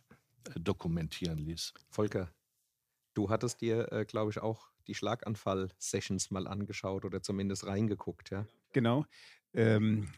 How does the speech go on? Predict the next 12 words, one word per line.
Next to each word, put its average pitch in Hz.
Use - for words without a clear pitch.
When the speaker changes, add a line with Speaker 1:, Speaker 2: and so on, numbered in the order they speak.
Speaker 3:
die 110
Schlaganfall-Session 110
heute 110
Nachmittag 117
stand, -
äh, 113
unter 117
der, 104
äh, 104
Thematik 101
Diagnostik, 104
äh, 104